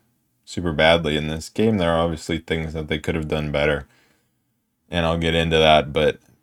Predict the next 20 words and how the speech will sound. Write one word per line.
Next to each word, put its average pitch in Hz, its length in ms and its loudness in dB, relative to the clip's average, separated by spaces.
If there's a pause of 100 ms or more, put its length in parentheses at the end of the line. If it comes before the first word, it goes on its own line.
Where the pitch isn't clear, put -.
(160)
I 82 160 2
just, 82 380 -6 (760)
I 80 60 -12
mean, 58 200 -10
the 55 120 -8
officiating 57 760 -8
was, 78 280 -8 (560)
was 85 460 2
just - 320 -6
the 98 80 0
double 82 380 2
standard 80 640 -2 (380)
was 78 320 -10 (180)
crazy. 76 560 -2 (480)
How 98 120 -2
you 92 120 2
could 90 180 0
let 85 320 2
Luka 87 520 -2
just 85 320 -8